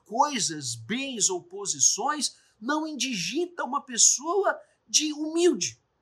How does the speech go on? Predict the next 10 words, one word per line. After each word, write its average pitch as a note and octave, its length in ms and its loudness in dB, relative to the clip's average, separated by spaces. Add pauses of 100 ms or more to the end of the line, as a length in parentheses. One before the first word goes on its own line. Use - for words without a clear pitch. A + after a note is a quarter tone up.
(1000)
Há C4 140 10
pessoas C4 680 4
que C4 120 -6
se A#3+ 220 0
jactam C4+ 720 4
até D#4+ 400 -4
do E4+ 120 -6
que F4+ 140 4
não F4+ 180 4
têm C#4 440 -4